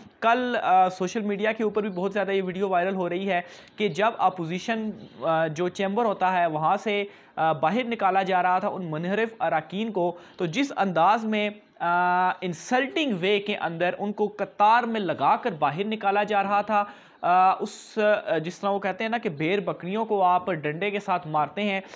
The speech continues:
और, अ, उनको जो है वो, अ, चराया करते हैं और एक लाइन में अगर उन्होंने, आपने उन्हें कहीं पर लेकर जाना होता है तो डंडे से मारकर एक लाइन में जो है वो आप उनको लेकर जाते हैं। तो कल पार्लियामेंट के अंदर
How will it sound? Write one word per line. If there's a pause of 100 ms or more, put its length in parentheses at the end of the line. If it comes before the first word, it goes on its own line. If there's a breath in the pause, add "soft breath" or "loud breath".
(140 loud breath)
और,
अ,
उनको
जो
है
वो,
अ,
चराया
करते
हैं
और
एक
लाइन
में
अगर
उन्होंने,
आपने
उन्हें
कहीं
पर
लेकर
जाना
होता
है
तो (220 loud breath)
डंडे
से
मारकर
एक
लाइन
में
जो
है
वो
आप
उनको
लेकर
जाते
हैं।
तो
कल
पार्लियामेंट
के
अंदर